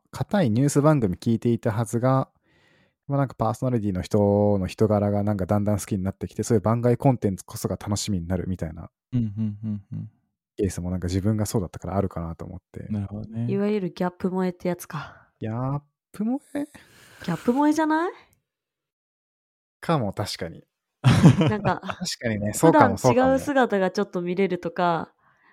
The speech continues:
Speaker 1: そうかも。
Speaker 3: なんだろう、
Speaker 2: うんうんうんうん。
Speaker 3: そっちの面が特別に感じるから価値を感じるみたいな。
Speaker 1: あー、あるわ。
Speaker 2: あー。
Speaker 3: 部分も若干あるんじゃない？
Speaker 2: 本当にファンだね、もうそれ。
Speaker 1: そういうのもね、なんか、
Speaker 2: うん。
Speaker 1: あっ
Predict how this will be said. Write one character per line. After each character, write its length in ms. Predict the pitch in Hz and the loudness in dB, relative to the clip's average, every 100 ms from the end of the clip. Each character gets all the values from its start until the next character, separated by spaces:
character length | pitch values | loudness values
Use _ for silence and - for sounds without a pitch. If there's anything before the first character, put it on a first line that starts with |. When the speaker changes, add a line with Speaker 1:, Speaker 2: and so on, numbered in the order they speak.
| - | -6
Speaker 1:
そ 60 | 127 | -2
う 0 | |
か 0 | |
も。 0 | |
Speaker 3:
な 80 | 120 | 2
ん 20 | |
だ 80 | 196 | 2
ろ 80 | 107 | 2
う、 40 | |
Speaker 2:
う 20 | |
ん 20 | |
う 0 | |
ん 60 | - | 0
う 40 | 208 | 0
ん 20 | |
う 20 | |
ん。 40 | 208 | 0
Speaker 3:
そ 60 | |
っ 20 | |
ち 20 | 302 | 0
の 80 | |
面 220 | 294 294 220 | 0 0 0
が 100 | 185 | 0
特 320 | 214 208 233 | 0 -2 0
別 300 | 247 254 240 | -2 -2 -8
に 140 | 247 | -8
感 280 | - 226 226 | -6 -6 -6
じ 140 | 226 | -6
る 100 | 240 | -4
か 160 | 233 190 | -2 -4
ら 300 | 180 175 165 | -2 -4 -6
価 140 | - 220 | -6 -6
値 180 | 202 | -4
を 80 | 165 | -6
感 280 | 165 175 165 | -4 -6 -6
じ 120 | 165 | -8
る 100 | 160 | -8
み 140 | 160 - | -10 -10
た 160 | 170 | -10
い 80 | - | -10
な。 80 | - _ _ - | -12 _ _ -8
Speaker 1:
あ 300 | 101 98 95 | -6 -6 -4
ー、 20 | |
あ 80 | 107 | -6
る 120 | 90 | -6
わ。 280 | 76 - - _ | -10 -18 -20 _
Speaker 2:
あ 720 | 90 87 87 87 85 87 - - | -8 -6 -6 -6 -10 -12 -14 -16
ー。 20 | - _ _ _ _ - | -20 _ _ _ _ -2
Speaker 3:
部 120 | 247 | -2
分 200 | 190 175 | -2 -10
も 100 | 165 | -8
若 180 | 170 160 | -4 -4
干 180 | 175 | 0
あ 60 | 175 | -2
る 100 | 170 | -2
ん 20 | |
じ 80 | 160 | -4
ゃ 40 | |
な 100 | 160 107 | -4 2
い？ 40 | |
Speaker 2:
本 80 | 147 | 2
当 60 | |
に 40 | 101 | 0
フ 60 | |
ァ 40 | 87 | -4
ン 20 | |
だ 80 | 90 | -4
ね、 80 | 90 | -6
も 80 | 85 | -8
う 40 | |
そ 140 | - | -8
れ。 100 | 85 - _ _ _ _ _ _ _ _ _ _ _ _ _ _ _ _ _ _ _ _ 104 | -10 -12 _ _ _ _ _ _ _ _ _ _ _ _ _ _ _ _ _ _ _ _ -16
Speaker 1:
そ 180 | - 196 | -8 -6
う 20 | 214 | -2
い 140 | 220 220 | -2 0
う 60 | |
の 100 | 156 | 0
も 120 | 92 | -2
ね、 220 | 90 90 - | -4 -6 -6
な 100 | 120 | -6
ん 80 | 113 | -4
か、 240 | 87 - 98 | -6 -6 -8
Speaker 2:
う 20 | |
ん。 300 | 95 110 120 _ _ _ _ _ _ _ | -10 -12 -16 _ _ _ _ _ _ _
Speaker 1:
あ 80 | |
っ 60 | 147 | -6